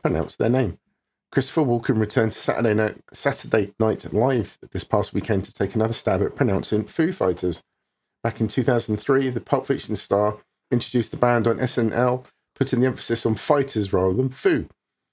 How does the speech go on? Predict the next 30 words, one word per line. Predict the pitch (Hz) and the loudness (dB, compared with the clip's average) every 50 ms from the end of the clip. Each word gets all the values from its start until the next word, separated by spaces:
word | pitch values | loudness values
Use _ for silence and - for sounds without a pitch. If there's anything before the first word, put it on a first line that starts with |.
| _ _ - | _ _ -2
In | - | -2
a | 104 | 0
twenty | - - 151 135 | 2 2 2 2
seventeen | 120 - 143 123 120 - - 131 120 113 | 2 2 2 2 2 2 2 2 2 2
interview, | 113 113 - 98 101 98 | 0 0 -2 0 2 2
the | 95 98 | 2 2
rock | 113 113 - | 0 0 2
band's | - 110 101 101 - | 2 2 2 0 0
frontman | - 131 131 123 - 95 95 95 | 0 -2 0 0 2 2 2 2
Dave | 92 113 113 107 101 95 | 2 2 2 2 0 2
Grohl | - 123 127 131 127 123 120 - _ - _ _ _ _ _ - | 2 2 4 4 2 0 -2 -6 _ -20 _ _ _ _ _ 0
revealed | 110 113 110 123 120 117 107 | 0 4 4 4 4 4 2
he | 107 | 2
intentionally | 107 104 - - 156 147 - - - 98 | 0 2 2 2 0 0 0 -4 -4 -4
tricked | - - 117 - - | 0 -2 -2 -2 -2
<laughs> | - - | -2 0
Walken | - 160 135 - - 131 127 | 2 2 2 0 0 2 2
into | 127 113 - - - | 2 0 0 0 -2
mispronouncing | 120 - - - - 117 117 110 - - - 107 | -2 0 0 0 2 2 2 2 0 -2 0 0
their | 104 | 2
name | 101 110 110 107 104 101 | 2 4 2 2 0 0
to | - 95 | -2 0
get | 110 - - | 0 0 2
the | 113 | 2
most | 123 127 - - - 117 | 2 2 2 2 0 0
out | 82 78 | 0 2
of | 80 | 2
the | 117 104 | 2 0
actor's | 101 - - - - 95 92 - | 0 0 -4 -10 -8 -6 -4 -2
iconic | - 92 95 - - - 95 92 - - | 0 -2 -2 -2 0 0 0 0 0 -4